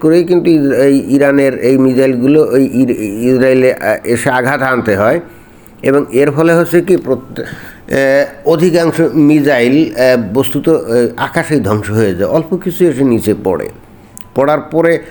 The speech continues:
এবারও আমি তর্কের খাতিরে ধরে নিলাম যে ইসরায়েলের এই ধরনের ক্ষয়ক্ষতি হয়েছে। কিন্তু আপনাদের কি মনে হয় যে বিষয়টা এখানেই থেমে থাকবে? আপনারা just কল্পনা করুন, এই যে সাত অক্টোবর দুই হাজার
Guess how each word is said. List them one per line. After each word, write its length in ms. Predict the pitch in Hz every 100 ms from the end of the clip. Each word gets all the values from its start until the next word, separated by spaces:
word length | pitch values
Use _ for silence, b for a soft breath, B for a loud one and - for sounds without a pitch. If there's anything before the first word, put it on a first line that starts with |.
| B B B B
এবারও 340 | - 165 202 226
আমি 260 | 240 247
তর্কের 400 | 240 220 202 202
খাতিরে 320 | 185 190 190 175
ধরে 220 | 160 175
নিলাম 440 | 165 160 135 135
যে 120 | 135
ইসরায়েলের 560 | 156 160 160 165 160 156
এই 120 | 147
ধরনের 320 | 139 156 156
ক্ষয়ক্ষতি 520 | 131 135 139 120 127 120
হয়েছে। 400 | 120 - 95 - - - - - - - - B B B B B - -
কিন্তু 500 | 143 151 147 151 143
আপনাদের 520 | 131 135 147 143 147
কি 200 | 120 -
মনে 340 | 143 117 131 165
হয় 240 | 170 156
যে 140 | 123 127
বিষয়টা 540 | 113 127 151 147 143
এখানেই 500 | - 127 135 143 147
থেমে 300 | - 131 139
থাকবে? 440 | 143 147 127 131 - - - - B B B B
আপনারা 340 | - 180 196 190
just 360 | 170 185 -
কল্পনা 480 | 165 175 151 151 139
করুন, 340 | 110 123 117 120
এই 140 | 143
যে 240 | 151 151 151
সাত 420 | - 151 151 -
অক্টোবর 540 | 135 139 - 156 165
দুই 300 | 147 135 151
হাজার 280 | 139 143 151